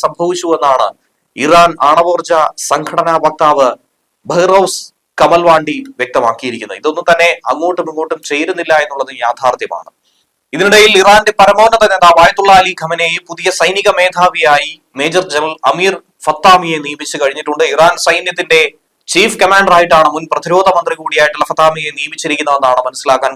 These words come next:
കഴിയുന്നത്. മുഹമ്മദ് ഹുസൈൻ ബഖേരി കൊല്ലപ്പെട്ട സാഹചര്യത്തിൽ മേജർ ജനറൽ സയ്യിദ് അബ്ദുൾ റഹീം മൗലവിയെ സംയുക്ത സൈനിക മേധാവിയായും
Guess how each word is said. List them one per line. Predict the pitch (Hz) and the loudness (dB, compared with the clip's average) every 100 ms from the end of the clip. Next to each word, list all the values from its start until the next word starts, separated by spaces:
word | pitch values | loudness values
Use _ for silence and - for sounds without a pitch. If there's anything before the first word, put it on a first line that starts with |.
| 131 | -4
കഴിയുന്നത്. | 131 147 123 90 _ _ _ _ _ _ _ _ | -4 -4 -6 -10 _ _ _ _ _ _ _ _
മുഹമ്മദ് | 120 135 185 185 | -2 2 2 2
ഹുസൈൻ | 185 170 185 180 | -2 0 -2 0
ബഖേരി | - 185 185 175 | 0 2 0 2
കൊല്ലപ്പെട്ട | 170 175 175 180 | 0 0 0 2
സാഹചര്യത്തിൽ | 151 175 160 160 151 165 165 _ | 2 2 -2 -2 -2 -4 -6 _
മേജർ | 147 165 175 | -2 -2 0
ജനറൽ | 170 170 - | -4 -2 -4
സയ്യിദ് | 180 196 _ 139 | -4 -6 _ -2
അബ്ദുൾ | 180 165 | -2 -4
റഹീം | 151 156 151 147 | -6 -6 -6 -4
മൗലവിയെ | 139 139 135 151 - _ _ _ - | -2 -4 -4 -6 -8 _ _ _ -6
സംയുക്ത | 139 180 190 185 - | -4 -4 -2 -4 0
സൈനിക | 165 180 180 156 | -2 0 0 0
മേധാവിയായും | 180 175 175 160 143 147 | 0 2 0 0 -2 -2